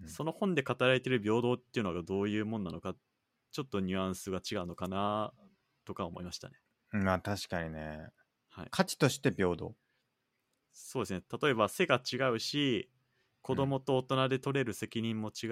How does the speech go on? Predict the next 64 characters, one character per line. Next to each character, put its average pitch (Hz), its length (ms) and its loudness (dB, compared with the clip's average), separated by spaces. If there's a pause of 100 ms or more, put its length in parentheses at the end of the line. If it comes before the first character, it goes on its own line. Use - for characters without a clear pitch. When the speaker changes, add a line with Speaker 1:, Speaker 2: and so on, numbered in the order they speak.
(140)
Speaker 2:
う 92 40 -4
し、 107 460 -2 (320)
Speaker 1:
う 98 60 -4
ん。 - 20 -2
う 90 40 -2
ん。 85 220 -8
Speaker 2:
ま 117 100 -4
あ、 - 20 -4
も 107 120 -4
ち 127 120 -4
ろ 113 60 2
ん 95 40 0
そ 90 140 -6
の 87 100 -2
み 92 180 -4
ん 95 60 -2
な 92 240 -2
得 101 240 -8
意 92 80 -4
分 90 160 -8
野、 87 120 -8
趣 - 280 -8
味 85 120 -6
も 87 100 -10
違 - 220 -10
う - 40 -10
し。 - 180 -14 (200)
ま 135 100 0
あ、 - 20 2
で 226 140 2
も、 208 140 2
Speaker 1:
は 214 80 4
い 165 60 2
は 82 180 -8
い。 85 120 -16 (460)
Speaker 2:
価 185 120 2
値 - 160 -8
と 170 100 2
し - 100 -8
て 185 140 0
は 165 140 4
み 117 180 0
ん 117 80 -2
な 120 140 0
平 101 240 0
等 107 160 -2
だ 110 80 0
よ 113 60 0
っ - 20 -6
て - 180 -10
い - 20 -2
う 95 40 -2
の 98 80 -4
が 101 340 2
ア 98 100 -8
ド 95 120 -6
ラ 92 80 -2
ー 90 40 -8
心 92 200 -8
理 90 60 -8
学 87 180 -14
な 85 80 -10
ん 87 100 -12
で、 92 320 -6